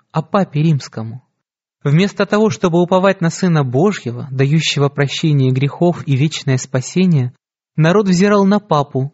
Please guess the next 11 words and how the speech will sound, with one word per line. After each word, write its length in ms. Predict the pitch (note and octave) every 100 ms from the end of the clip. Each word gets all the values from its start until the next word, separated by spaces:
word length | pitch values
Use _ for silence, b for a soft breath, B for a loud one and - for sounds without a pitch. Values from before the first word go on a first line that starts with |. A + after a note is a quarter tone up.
| _
а 100 | D3
также 300 | - A3 D#3
на 100 | C#3
священников 800 | - B2+ - - G3+ E3 - C3 -
и 60 |
прилатов, 680 | - B2+ C3 E3 D3+ - -
которых 420 | - C3+ B2+ A#2+ -
тот 240 | D3+ -
наделил 420 | B2+ A#2 A#2 A#2+
своей 400 | A#2 - A2+ A2
властью. 640 | A2 A2 G#2+ - - C3